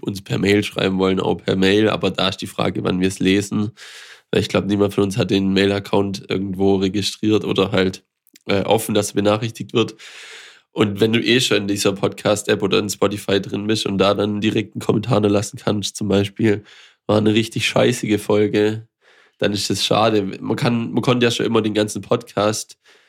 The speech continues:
ähm, bewerten oder da einen Kommentar hinterlassen, aber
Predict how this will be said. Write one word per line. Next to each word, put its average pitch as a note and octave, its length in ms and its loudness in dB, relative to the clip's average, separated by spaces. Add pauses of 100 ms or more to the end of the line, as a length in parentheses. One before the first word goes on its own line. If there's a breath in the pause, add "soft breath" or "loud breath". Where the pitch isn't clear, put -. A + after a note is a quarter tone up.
(380 soft breath)
ähm, G#2 480 0
bewerten G#2+ 600 0
oder G2+ 200 2
da G2 100 0
einen G2+ 120 -2
Kommentar G2+ 440 0
hinterlassen, G#2 760 -2 (380)
aber G2 600 0